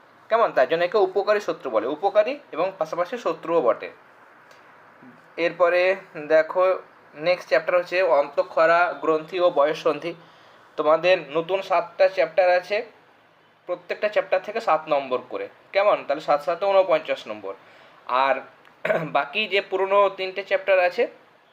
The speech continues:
সেখানেও সাত নম্বর করে, নিয়ে মোট দশটা চ্যাপ্টারে সাত নম্বর করে, সাত দশে সত্তর নম্বর, তাই না? অন্তঃক্ষরা, বয়ঃসন্ধি,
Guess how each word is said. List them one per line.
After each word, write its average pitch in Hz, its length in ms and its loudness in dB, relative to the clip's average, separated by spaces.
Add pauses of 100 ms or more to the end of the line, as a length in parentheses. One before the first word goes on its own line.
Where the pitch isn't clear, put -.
(440)
সেখানেও 190 360 -2
সাত 170 260 4
নম্বর 160 280 2
করে, 160 300 -2 (360)
নিয়ে 165 220 0
মোট 180 260 4
দশটা 147 380 2
চ্যাপ্টারে 180 540 -2
সাত 139 320 -2
নম্বর 156 280 -2
করে, 196 220 -2
সাত 156 180 -2
দশে 131 220 -14
সত্তর 190 360 -2
নম্বর, 104 280 -6 (200)
তাই 170 120 2
না? 226 120 2 (800)
অন্তঃক্ষরা, 214 480 2
বয়ঃসন্ধি, 208 1040 0